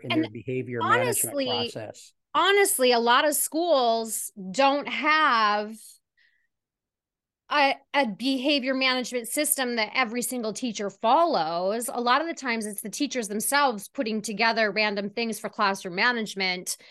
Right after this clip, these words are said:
Speaker 2: and it's not generally known by the higher ups that some of these things might be taking place. However, this child was in the principal's office copying that, so they probably know.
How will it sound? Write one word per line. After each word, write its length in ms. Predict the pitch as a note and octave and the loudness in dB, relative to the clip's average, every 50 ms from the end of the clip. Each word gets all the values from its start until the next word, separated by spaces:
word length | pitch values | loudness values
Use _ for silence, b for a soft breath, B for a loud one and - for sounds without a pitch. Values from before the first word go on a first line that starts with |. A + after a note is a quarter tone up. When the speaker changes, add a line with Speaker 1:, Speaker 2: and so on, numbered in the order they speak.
| B B B B | B B B B
Speaker 2:
and 140 | B - A#3 | B -4 -4
it's 160 | A3 - - | -2 -2 -2
not 320 | B3 A#3 A3+ A3+ G#3 G3 F#3+ - _ _ - G#3 F3+ | 0 2 4 4 4 2 0 -4 _ _ -16 -14 -6
generally 560 | F3+ B3 B3 B3 C4+ C4+ B3 G#3+ A3 G#3 G3+ | -2 0 0 0 0 -2 -2 -2 -2 -2 -2
known 720 | G#3+ G#3+ A3 B3 C#4 F4 A4+ G4 C#4 A3+ G3+ F#3 F#3 G3+ | -4 -4 -2 0 2 2 4 2 2 0 -2 -4 -6 -6
by 180 | G3 G#3 G#3+ G#3+ | -2 -2 -2 0
the 100 | F#3+ G#3+ | -2 -4
higher 380 | G#3+ A3+ A3 G3+ F#3 F3+ F#3+ F#3+ | -4 -2 -2 -2 -2 -2 -2 -2
ups 380 | F#3+ F#3 F3+ - - - - | -2 -2 -4 -4 -8 -10 -8
that 180 | - A3+ F#3+ - | -8 -8 -8 -4
some 160 | - A#3 G#3 | -4 -4 -4
of 80 | G#3+ F#3+ | -2 -4
these 180 | G3+ G3+ G3 | -4 -4 -4
things 300 | - G#3+ G3+ G#3 F#3+ F3+ | -4 -4 -6 -6 -4 -6
might 160 | G3 G3 - | -6 -6 -6
be 100 | - G3+ | -6 -8
taking 360 | G#3 - A3 G3 - G3+ G3 F#3+ | -6 -4 -6 -6 -4 -6 -8 -6
place. 520 | - G3 F3 E3 E3 G#3 A3 - - - B B B B B _ | -4 -4 -4 -4 -6 -6 -6 -6 -8 -8 B B B B B _
However, 300 | B3+ B3+ C4+ B3 A#3+ A#3+ | 0 2 2 2 0 -2
this 160 | A3 A#3+ - | -2 -2 -2
child 260 | - C#4+ B3 A#3+ A3+ | 0 2 2 2 2
was 240 | G3+ A3+ A#3+ A#3+ A3 | 2 0 0 0 -2
in 80 | A#3 G3+ | -4 -6
the 80 | G3+ | -6
principal's 400 | G3 - A#3+ A3+ - G3+ G3+ F#3 | -6 -6 -8 -8 -6 -6 -6 -4
office 400 | F#3+ F#3 F3 F3 - G3+ G3 - | -2 -2 -2 -2 -6 -8 -10 -10
copying 560 | - - - B3+ B3+ B3 - G3+ F3 E3 E3 F3 | -8 -2 2 2 2 2 2 0 -4 -4 -4 -4
that, 380 | F3 E3 E3 E3+ F3 - - | -2 0 0 0 -2 -2 -6
so 160 | - - G#3+ | -6 -6 -4
they 180 | F#3+ G3 F#3+ F#3 _ _ _ _ | -4 -4 -6 -6 _ _ _ _
probably 520 | - - D#4 E4 C4+ A#3+ G3+ F#3+ F#3 E3+ | 0 2 2 2 2 0 0 -2 -4 -4
know. 400 | E3+ E3 D#3+ D#3+ E3+ F3+ G3+ B | -4 -4 -2 -2 -2 -2 -2 B